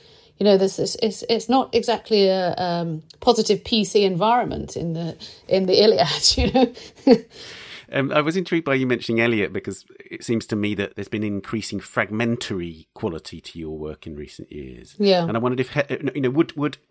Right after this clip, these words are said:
Speaker 2: reading The Wasteland help with that? I mean, literally, you know, thinking about how he had done it in terms of poetry and then bringing that into your own environment, or is it not as sort of direct as that?
Speaker 1: Yeah, I mean, e-, and Sappho's fragments,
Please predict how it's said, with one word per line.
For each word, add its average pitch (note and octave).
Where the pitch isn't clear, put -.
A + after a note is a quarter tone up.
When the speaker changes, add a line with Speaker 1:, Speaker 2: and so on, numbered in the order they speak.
Speaker 2:
reading C3+
The A#2
Wasteland A2+
help -
with F#2+
that? D2
I -
mean, A2
literally, A#2
you B2
know, G2
thinking B2+
about G#2
how G2+
he C3
had G#2+
done F#2+
it F#2
in G2+
terms F#2+
of F2
poetry G2
and F#2+
then G2
bringing G#2
that F#2+
into G2
your F#2+
own F#2+
environment, F#2
or F#2
is F2+
it F#2+
not G2+
as F#2
sort F#2+
of E2+
direct F2+
as C2+
that? C2
Speaker 1:
Yeah, A4
I E4
mean, D4+
e-, C#4+
and C4
Sappho's A#3
fragments, A3+